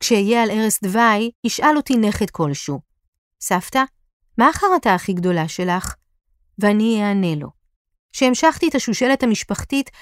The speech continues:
רק כדי שאתה תהיה קיים, ילד שמעיר אותי משנץ."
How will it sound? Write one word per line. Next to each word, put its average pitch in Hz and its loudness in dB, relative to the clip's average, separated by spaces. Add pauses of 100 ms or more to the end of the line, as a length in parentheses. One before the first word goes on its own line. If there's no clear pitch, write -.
(220)
רק 254 2
כדי 262 2
שאתה 233 0
תהיה 226 0
קיים, 208 0 (340)
ילד 190 2
שמעיר 180 0
אותי 170 -2
משנץ." 175 -4